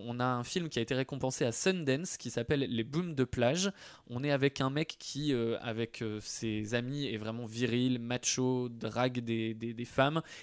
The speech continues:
et qui vit son homosexualité en cachette via des sites de rencontres. Euh, et ça, c'est, c'est quelque chose qui existe vraiment. Euh, pour parler d'un film français,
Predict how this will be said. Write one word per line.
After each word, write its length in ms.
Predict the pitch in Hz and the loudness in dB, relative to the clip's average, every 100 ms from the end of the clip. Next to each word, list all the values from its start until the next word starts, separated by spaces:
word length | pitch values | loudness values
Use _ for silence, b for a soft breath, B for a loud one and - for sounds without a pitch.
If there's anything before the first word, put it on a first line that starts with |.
| - | -4
et 80 | |
qui 180 | 127 - | -2 0
vit 140 | 135 175 | 0 2
son 160 | 156 | 2
homosexualité 800 | 143 139 - 131 - 143 147 214 - | 2 2 0 0 0 0 0 -4 -4
en 100 | 127 | -6
cachette 520 | 123 151 - 196 - | 0 2 4 2 -2
via 260 | 120 127 175 | -4 2 2
des 140 | 151 | 4
sites 360 | 131 - 202 - | 2 0 -2 -2
de 80 | 156 | -2
rencontres. 500 | 147 151 127 117 B B B - | -2 -4 -8 -8 B B B -4
Euh, 520 | 117 113 110 107 107 110 | 0 2 2 2 0 -4
et 60 | |
ça, 260 | 117 - 170 | 0 4 4
c'est, 440 | - 127 120 113 113 | 4 4 4 2 0
c'est 220 | - 110 | -4 -4
quelque 280 | 113 113 113 | -2 -2 -2
chose 240 | - 175 | -2 -2
qui 220 | - 131 | -4 -2
existe 560 | 147 139 135 160 - 139 | 0 0 0 -2 -2 -4
vraiment. 460 | 120 113 117 131 208 B B B - | -2 0 0 -2 -4 B B B -6
Euh, 480 | 127 127 123 123 120 - | 0 0 0 -2 -8 -6
pour 180 | - 107 | -6 0
parler 460 | 180 170 175 180 | 2 2 2 2
d'un 200 | 170 139 | 0 -2
film 400 | 139 - 170 139 - | -4 -6 -6 -6 -8
français, 640 | - - 185 175 - 160 | -10 -8 -4 -2 2 0